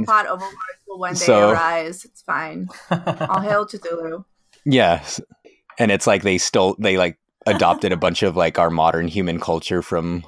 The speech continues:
Speaker 2: <laughs> like, just from evolving over the centuries and finding old texts and stuff that are, like, ancient.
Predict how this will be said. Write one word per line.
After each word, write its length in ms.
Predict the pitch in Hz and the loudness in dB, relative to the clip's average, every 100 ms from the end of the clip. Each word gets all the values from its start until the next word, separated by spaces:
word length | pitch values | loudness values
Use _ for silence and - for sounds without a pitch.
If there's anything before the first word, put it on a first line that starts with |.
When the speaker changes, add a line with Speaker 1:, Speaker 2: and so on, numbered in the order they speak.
| - | -10
Speaker 2:
<laughs> 180 | - - | -12 -4
like, 320 | 123 - - | -2 -2 -8
just 240 | - - - | -10 -10 -4
from 220 | 110 92 | -2 -2
evolving 460 | 90 82 85 90 92 | 0 0 0 -2 -4
over 140 | 87 | -4
the 100 | 90 | -4
centuries 440 | - 87 - 92 | -2 -4 -2 -4
and 120 | 82 82 | -4 -2
finding 320 | 90 87 87 | -2 -2 -6
old 280 | 82 85 80 | -6 -6 -4
texts 380 | - 98 - - | -2 -2 -2 -4
and 140 | 98 | -2
stuff 300 | - 95 - | 0 -2 0
that 140 | 92 | 0
are, 100 | 92 | 0
like, 180 | 82 90 90 | -2 -6 -8
ancient. 400 | 92 - 92 | -8 -6 -8